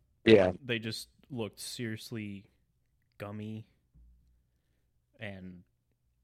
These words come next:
Speaker 2: j-, they're, they're just clearly not real babies.
Speaker 1: Yeah.
Speaker 2: Um, and while the, while the babies are falling, there are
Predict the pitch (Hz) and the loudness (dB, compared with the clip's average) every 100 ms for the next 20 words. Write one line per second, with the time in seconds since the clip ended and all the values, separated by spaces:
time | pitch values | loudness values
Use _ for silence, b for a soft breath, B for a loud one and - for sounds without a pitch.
0 | _ - 120 - 117 98 113 107 113 120 | _ -20 -20 -20 -18 -10 -8 -8 -10 -4
1 | 123 117 113 - - 147 117 110 104 101 | -2 -2 -6 -8 -8 -4 -2 -4 -4 -8
2 | 95 - - - - _ - 110 98 101 | -12 -16 -20 -20 -20 _ -18 -14 -14 -14
3 | 98 95 90 90 - - _ _ _ _ | -16 -18 -18 -20 -20 -20 _ _ _ _
4 | _ _ _ _ - - - _ _ _ | _ _ _ _ -20 -20 -20 _ _ _
5 | _ _ _ - 135 123 101 101 - _ | _ _ _ 8 10 10 8 0 -12 _
6 | - 131 113 107 104 113 - - _ - | -12 -6 -4 -4 -10 -14 -18 -20 _ -20
7 | _ _ _ _ _ _ _ _ - - | _ _ _ _ _ _ _ _ -20 -8
8 | 113 117 117 110 - - _ _ _ _ | -4 -4 -4 -6 -12 -20 _ _ _ _
9 | _ _ _ _ - 123 147 147 143 117 | _ _ _ _ -6 -2 -2 -2 -4 -2
10 | 135 156 151 120 - 123 127 123 - 101 | -2 -2 -4 -6 -6 -2 -2 -4 -8 -16
11 | - 113 113 107 95 92 92 - _ _ | -12 -8 -6 -8 -12 -16 -20 -20 _ _
12 | _ _ _ _ _ _ - 113 113 110 | _ _ _ _ _ _ -8 -8 -6 -6
13 | 104 98 98 | -6 -8 -10